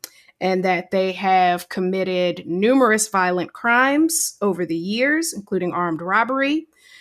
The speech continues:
conspiracy to murder, uh, including <laughs> Y F N Lucci being stabbed last April, uh, February or March,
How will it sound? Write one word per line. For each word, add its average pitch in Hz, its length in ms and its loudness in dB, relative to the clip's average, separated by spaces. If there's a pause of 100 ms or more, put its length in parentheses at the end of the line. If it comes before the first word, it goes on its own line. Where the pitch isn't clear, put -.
(180)
conspiracy 233 680 2
to 196 180 -2
murder, 233 680 0 (680)
uh, 190 520 4
including 247 1000 0 (240)
<laughs> 202 60 -4 (1040)
Y 214 260 2
F 233 180 -2
N 226 280 2
Lucci 254 580 0
being 208 320 0
stabbed 226 600 2 (440)
last 208 640 -2
April, 214 460 -4
uh, 190 260 4
February 220 840 0
or 202 60 2
March, 208 600 0